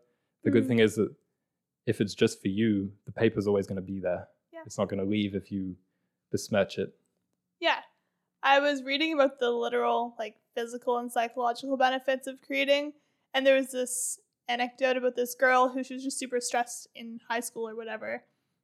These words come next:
Speaker 2: and she colored just a piece of paper completely black.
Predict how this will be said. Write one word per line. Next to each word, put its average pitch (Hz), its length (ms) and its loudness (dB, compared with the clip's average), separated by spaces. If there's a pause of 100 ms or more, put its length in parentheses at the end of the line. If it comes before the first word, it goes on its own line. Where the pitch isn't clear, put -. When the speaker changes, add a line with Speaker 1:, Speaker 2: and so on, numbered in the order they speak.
(140)
Speaker 2:
and 254 300 4
she 240 560 -4 (720)
colored 277 640 6
just 240 180 -14
a 240 60 -2 (260)
piece 254 200 -4
of 247 120 -4
paper 233 500 -2 (200)
completely 226 420 -2
black. 220 360 -4